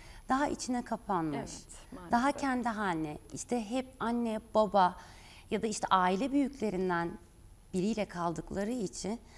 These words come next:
Speaker 1: dış ortama, yabancı ortamlara karşı çok geri duruyorlar. Mesela bu süreçte bizim okula alıştırma dönemimiz bile inanın bazen çok zor oldu. E, çünkü neden? Hep anneyi gördü, babayı gördü.
Speaker 2: Evden çıkmadılar.
Speaker 1: Bağımlılık, evden çıkmadı, yabancı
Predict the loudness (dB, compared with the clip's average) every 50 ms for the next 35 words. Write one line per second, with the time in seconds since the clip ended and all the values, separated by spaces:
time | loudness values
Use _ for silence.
0 | -20 -20 -20 -8 -4 -4 -4 -2 -2 -4 -4 -6 -8 -12 -6 -2 0 0 2 2
1 | 2 2 2 2 0 0 0 -2 -4 -4 -4 -4 -4 -2 -2 -2 -4 -4 -6 -6
2 | -4 -4 -4 -4 -6 -8 -8 -8 -8 -8 -8 -8 -8 -8 -8 -8 -8 -8 -8 -8
3 | -10 -10 -12 -12 -14 -16 -20 -20 -20 -20 -12 -10 -2 2 4 6 6 4 2 0
4 | 0 0 0 -2 -4 -8 -12 -16 -20 -18 -14 -8 -2 0 0 0 0 0 -2 -2
5 | -2 -2 -2 -2 -2 -4 -4 -6 -8 -8 -10 -8 -4 -4 -2 -2 -2 -4 -4 -6
6 | -4 -4 -2 -2 -2 -2 -2 0 0 0 0 0 0 -2 -4 -6 -8 -6 -6 -6
7 | -4 -4 -2 -2 0 0 0 0 0 0 -2 -4 -8 -8 -8 -10 -10 -10 -8 -8
8 | -8 -8 -8 -10 -12 -14 -16 -20 -20 -20 -20 -20 -20 -20 -20 -20 -20 -20 -16 -14
9 | -12 -4 -2 0 0 0 0 0 0 2 2 2 0 0 -4 -10 -16 -20 -6 -4
10 | -2 -2 2 2 2 4 4 2 0 0 -2 -2 -2 -2 -2 -2 -2 -4 -4 -2
11 | -2 -2 -2 0 0 0 -2 -2 0 0 0 0 0 -2 -2 -2 -4 -4 -6 -6
12 | -6 -10 -12 -12 0 4 8 8 10 10 8 6 6 4 4 4 4 2 2 2
13 | 4 4 6 6 4 4 2 2 0 -2 -4 -2 0 0 0 2 2 2 2 2
14 | 2 4 4 4 4 4 2 2 2 2 2 2